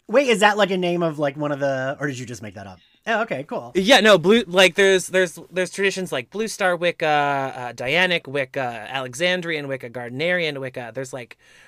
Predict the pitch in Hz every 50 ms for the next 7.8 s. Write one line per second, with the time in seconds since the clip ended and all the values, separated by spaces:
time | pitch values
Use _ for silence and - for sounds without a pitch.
0 | _ - 165 151 165 151 - - 214 226 208 180 190 180 196 175 160 165 - 170
1 | 147 - 143 151 147 - 170 165 143 147 156 147 - 185 185 185 - 202 185 -
2 | 180 170 156 156 147 - - - - - _ _ 165 165 156 160 156 143 - _
3 | - - 180 196 208 202 202 185 175 170 160 - - 156 156 156 156 151 147 143
4 | 139 139 127 - 139 135 135 - 139 131 127 123 127 135 131 131 127 - - 131
5 | 123 123 120 117 - - 131 123 127 120 123 120 113 120 135 214 240 202 170 127
6 | - - 135 131 135 165 190 160 123 120 117 - - 170 - - 143 120 - -
7 | 104 - - 117 - - - - - 110 95 - - - _ -